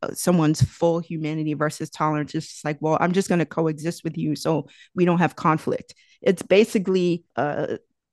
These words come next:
de facto form of conflict avoidance as far as I'm concerned. Yeah, it doesn't escape any of that. Also, the praise for Europe does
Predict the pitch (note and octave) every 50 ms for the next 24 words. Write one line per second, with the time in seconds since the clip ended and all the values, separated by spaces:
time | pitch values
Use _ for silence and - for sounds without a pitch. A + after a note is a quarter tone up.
0 | - - - G3+ - - - D3+ D#3+ - - E3+ F3 E3+ - - E3 D#3 D#3 D3+
1 | D3+ D#3 D3+ C#3+ - _ - - D#3+ D3+ D#3+ - D#3+ D#3+ D3 - D3+ C#3+ D3 D3
2 | D3+ C#3+ D3 C3+ C#3 - D3 C#3 - - D3+ D3 C#3+ C#3 D3 D3 C#3+ - - D#3+
3 | D3+ - - D#3 D3+ D3 C#3+ C#3 C#3+ - _ _ _ _ _ _ _ _ _ _
4 | _ _ _ _ _ _ _ - G3 F3+ E3+ E3 - D#3+ F3+ F3 - G3+ G#3+ G#3+
5 | A3 F#3+ G3+ F#3+ - - - - F3 G3+ - _ _ _ _ _ _ - F#3 G3+
6 | G3 G3 F#3+ D#3+ E3+ D#3 - - - - F#3 G#3 G#3+ - - F#3+ F#3 F3+ E3 -
7 | F3+ C#3+ - - F3+ F3 F3 F3 F3+ F3 - - - F3+ F#3 E3+ F3+ F3 F3 E3+
8 | E3 E3 - - - - F3 E3+ E3 E3 D#3+ - - -